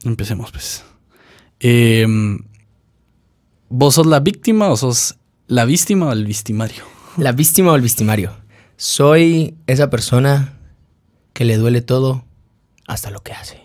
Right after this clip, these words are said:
Speaker 2: No, son mentiras. <laughs> Eh, yo creo que soy both.
Speaker 1: Both.
Speaker 2: Ah, porque, ah,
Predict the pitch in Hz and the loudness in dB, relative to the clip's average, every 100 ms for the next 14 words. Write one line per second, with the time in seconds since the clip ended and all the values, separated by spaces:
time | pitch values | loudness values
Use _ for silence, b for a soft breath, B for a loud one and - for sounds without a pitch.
0 | - 151 208 240 220 175 156 165 202 - | -2 4 6 6 6 6 6 6 4 4
1 | 254 254 226 247 247 B B 214 214 214 | 2 2 -2 -2 -8 B B 4 6 4
2 | 180 202 233 202 170 156 156 143 - 117 | 4 4 4 2 4 4 4 0 -4 -2
3 | 143 - - _ _ _ - 113 120 - | -2 -4 -10 _ _ _ -6 -2 -2 -4
4 | - 135 131 127 123 123 131 127 131 120 | -4 0 2 2 0 -2 -2 -2 -2 0
5 | 117 - _ _ _ _ _ _ _ - | 0 -4 _ _ _ _ _ _ _ -10